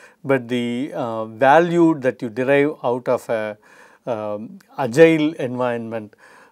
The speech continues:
becomes much more resilient, much more staying in touch with the customer needs compared to the waterfall. For example, in waterfall, if a product takes eighteen months for you to develop,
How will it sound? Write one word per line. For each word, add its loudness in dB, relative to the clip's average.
becomes 0
much -4
more 2
resilient, -4
much -8
more 4
staying 2
in 0
touch -2
with -4
the -4
customer 0
needs -8
compared -6
to -12
the -2
waterfall. -4
For -2
example, -4
in -10
waterfall, -2
if -10
a -6
product -4
takes -8
eighteen -6
months -8
for -8
you -10
to -12
develop, -8